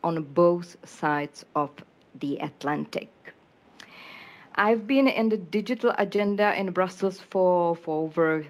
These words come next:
eight years now, uh, and I'm proud what we as the Europeans have managed so far in the digital agenda, how we are, are determined to, uh, create the digital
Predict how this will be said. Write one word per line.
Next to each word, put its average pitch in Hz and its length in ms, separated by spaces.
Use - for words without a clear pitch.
eight 180 300
years 208 480
now, 233 400
uh, 185 300
and 196 120
I'm 208 260
proud 170 540
what 175 280
we 190 300
as 175 300
the 175 120
Europeans 165 760
have 165 260
managed 160 420
so 147 280
far - 520
in 170 240
the 160 80
digital 160 480
agenda, 151 640
how 160 300
we 185 500
are, 165 260
are 165 180
determined 170 840
to, 156 360
uh, 151 400
create 170 640
the 156 340
digital 165 500